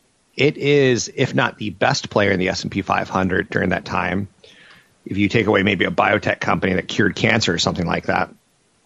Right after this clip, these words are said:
Domino's was, was just an amazing runner. Back, uh, in two thousand and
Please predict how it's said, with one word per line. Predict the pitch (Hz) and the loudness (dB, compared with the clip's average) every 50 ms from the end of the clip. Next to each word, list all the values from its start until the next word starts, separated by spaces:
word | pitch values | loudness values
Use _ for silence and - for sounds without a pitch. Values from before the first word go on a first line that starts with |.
| _ _ _ _ _ _ _ - | _ _ _ _ _ _ _ -2
Domino's | 123 104 120 156 180 180 165 143 110 117 | 0 2 4 4 4 4 4 2 2 2
was, | 117 110 107 95 - - - - | 2 2 2 0 -2 -6 -6 -4
was | - 104 98 90 - - - _ _ _ _ _ _ _ _ _ _ _ _ _ _ - | -4 -2 -2 -4 -6 -10 -12 _ _ _ _ _ _ _ _ _ _ _ _ _ _ -2
just | - 143 110 - - | -2 0 0 -2 -2
an | 110 | -2
amazing | 110 104 104 101 98 95 92 98 95 90 | 0 0 0 0 0 -2 -2 -2 0 0
runner. | 92 95 95 95 - - - - - - - - - - _ _ _ _ - - - _ _ _ _ _ _ - | 0 0 0 -2 -4 -6 -10 -16 -18 -20 -20 -20 -20 -20 _ _ _ _ -20 -20 -20 _ _ _ _ _ _ -4
Back, | - 165 - - 120 120 - - - | 0 0 2 2 2 0 0 0 2
uh, | 139 123 120 113 113 110 107 | 2 4 4 4 4 4 4
in | 107 110 110 107 104 | 2 2 0 -2 -4
two | - - - - 160 | -4 -4 -2 0 0
thousand | 147 - - - _ - 120 107 120 120 117 127 131 131 120 - 131 120 117 | 0 -2 -6 -10 _ 0 2 2 4 4 2 2 0 0 -2 -2 -2 0 2
and | 113 110 107 98 95 92 87 | 2 2 0 0 -2 -4 -4